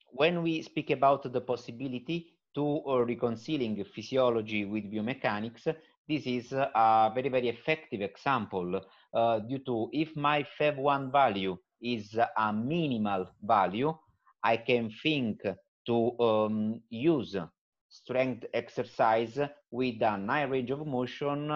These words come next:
and with an high resistance. Uh, for example, if we consider, if we think about, uh, how our spine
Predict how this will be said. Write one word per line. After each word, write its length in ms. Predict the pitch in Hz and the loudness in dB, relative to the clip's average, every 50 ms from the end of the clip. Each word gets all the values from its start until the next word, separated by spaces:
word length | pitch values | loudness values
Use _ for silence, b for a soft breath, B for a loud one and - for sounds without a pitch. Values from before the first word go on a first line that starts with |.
| 151 147 - - | -4 -4 -4 -4
and 260 | 113 120 123 127 120 | -4 -2 -2 -2 -4
with 380 | 113 107 113 120 123 117 113 120 120 - - | -4 -4 -2 -2 -2 -2 -2 -4 -4 -2 -2
an 200 | 113 113 110 107 | -2 -2 -2 -6
high 460 | 107 - 139 143 143 135 113 101 95 87 | -8 -4 0 2 2 2 2 0 -6 -8
resistance. 1000 | 101 98 104 98 98 104 120 117 110 - - - 101 92 87 - - - - - _ _ _ _ _ _ - - | -6 -4 -4 -4 -4 -6 -6 -6 -8 -10 -10 -8 -8 -8 -8 -10 -12 -20 -20 -20 _ _ _ _ _ _ -4 0
Uh, 300 | 113 110 107 107 107 104 - | 2 4 4 4 2 0 0
for 120 | - 117 113 | -2 -2 -2
example, 640 | 113 - - - 143 131 123 104 107 101 92 87 85 _ _ _ _ - | -2 -4 -4 0 0 0 0 0 -2 -2 -4 -4 -6 _ _ _ _ -10
if 160 | - 131 127 - - | -8 -8 -8 -6 -4
we 200 | 127 131 131 127 | -4 -2 -2 -2
consider, 540 | 123 - 127 123 120 - - 147 139 120 104 101 | -2 -4 -4 -4 -4 -6 -6 -4 -2 -2 -2 -2
if 140 | 131 156 - - - | -2 -6 -8 -10 -8
we 320 | 147 147 151 147 143 - - - | -6 -4 -4 -4 -6 -8 -12 -10
think 240 | - 160 151 139 - | -8 -6 -6 -4 -4
about, 420 | 127 113 113 120 117 110 101 92 _ - - | -4 0 2 4 4 4 2 -2 _ -8 -4
uh, 100 | 98 95 - - - | -4 -4 -6 -6 0
how 440 | - 151 147 143 127 113 104 95 - - - | 4 6 6 6 6 4 2 -2 -6 -2 2
our 400 | 120 123 123 120 120 120 113 113 | 4 4 6 6 4 2 2 2
spine 760 | - - - - 127 117 110 95 87 87 90 90 92 90 | -2 -12 -2 2 2 2 2 0 -2 -4 -4 -4 -6 -8